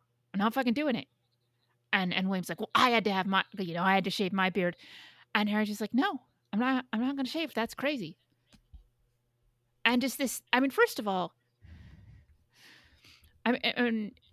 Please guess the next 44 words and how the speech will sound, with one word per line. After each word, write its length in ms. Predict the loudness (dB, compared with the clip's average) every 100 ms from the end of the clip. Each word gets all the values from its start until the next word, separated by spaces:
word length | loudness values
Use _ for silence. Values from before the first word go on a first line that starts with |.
| _
it, 160 | -4 -4 _ 2
it 160 | 4
sounds 280 | 4 2 2
like 320 | 0 -2 -8 _ _ _ -10
the 100 | -6
palace 360 | 0 2 4 2
told 320 | 0 -2 -2 -8 -2
William 320 | 2 4 2
he 140 | 2
had 160 | 0 0
to 40 |
shave 320 | -2 -4 -2 -2
and 80 | -4
he 60 |
didn't, 400 | -2 0 -2 -4
you 100 | -4
know, 140 | -2 -2
he 100 | -2
didn't 240 | -2 -4
fight 240 | -2 -2 0
it 80 |
at 60 | 0
all. 140 | -2
He 100 | -2
just 220 | -6 -8 -8
was 120 | -6
like, 140 | -6 -4
"Yeah, 180 | -4
okay, 240 | -4 -6 -6
I'll 140 | -6
shave." 400 | -6 -6 -6 -10 _ _ -20 -20 _ _ _ _
And, 240 | 0 0 0
you 60 |
know, 180 | 0 0
so 120 | 2 0
that's 180 | 0
different 260 | -2 -4 -2
than 100 | -2
Harry 340 | 0 0 0 -4
going 500 | 0 2 2 0 -4
to 100 | -4
the 80 | -4
Queen 380 | -4 -4 -4 -4
and 120 | -8